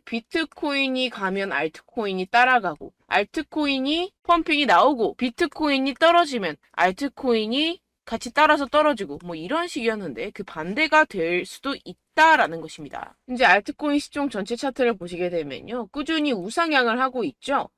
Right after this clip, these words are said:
언제부터? 지금 화면에 보이시는 것만 해도 이천십칠 년과 이천십팔 년부터 시작돼서 지금까지 흐름을 보여주고 있습니다. 지금 차트를 보시게 되면 해당 채널 안에서 안정적으로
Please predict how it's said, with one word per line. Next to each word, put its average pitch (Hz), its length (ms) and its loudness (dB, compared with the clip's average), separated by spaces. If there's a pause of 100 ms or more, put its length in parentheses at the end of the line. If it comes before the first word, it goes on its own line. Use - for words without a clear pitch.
(160)
언제부터? 214 680 0 (300)
지금 277 240 0
화면에 330 320 2
보이시는 233 460 -2
것만 226 280 -2
해도 208 320 -2
이천십칠 240 600 -4
년과 220 280 0
이천십팔 240 680 -4
년부터 240 500 -2
시작돼서 220 600 -4
지금까지 233 640 -2
흐름을 196 320 -4
보여주고 156 380 -6
있습니다. 143 400 -10 (360)
지금 240 100 -10
차트를 330 380 0
보시게 254 340 -2
되면 202 540 -2 (580)
해당 269 300 -2
채널 339 400 0
안에서 185 400 0
안정적으로 214 1000 -2